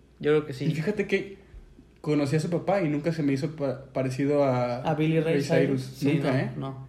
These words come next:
Speaker 2: Y su hermano
Speaker 1: Tampoco.
Speaker 2: sí tiene un,
Speaker 1: A, a
Speaker 2: tiene un
Speaker 1: Jason.
Speaker 2: aire a Jason,
Speaker 1: Sí, un poquito.
Speaker 2: pero no sé si te fijas que cuando está aquí,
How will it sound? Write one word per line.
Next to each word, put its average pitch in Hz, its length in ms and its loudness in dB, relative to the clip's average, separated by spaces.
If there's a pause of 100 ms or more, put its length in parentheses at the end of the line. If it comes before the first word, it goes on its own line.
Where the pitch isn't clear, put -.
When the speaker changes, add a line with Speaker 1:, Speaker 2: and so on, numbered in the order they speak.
(120)
Speaker 2:
Y 147 80 -2
su 131 100 -2
hermano 147 460 2 (540)
Speaker 1:
Tampoco. 156 280 -2
Speaker 2:
sí 170 100 6
tiene 180 280 8
un, 170 340 6
Speaker 1:
A, - 340 2
a 165 100 2
Speaker 2:
tiene 170 160 8
un 180 60 10
Speaker 1:
Jason. 180 160 10
Speaker 2:
aire 175 180 6
a 180 40 6
Jason, 202 200 2
Speaker 1:
Sí, 165 180 2
un 143 80 0
poquito. 147 280 0
Speaker 2:
pero 165 160 6 (160)
no 147 120 0
sé 139 100 -2
si 160 40 -2
te 160 100 0
fijas 147 260 0
que 151 140 -4
cuando 131 200 4
está 127 160 0
aquí, 214 300 0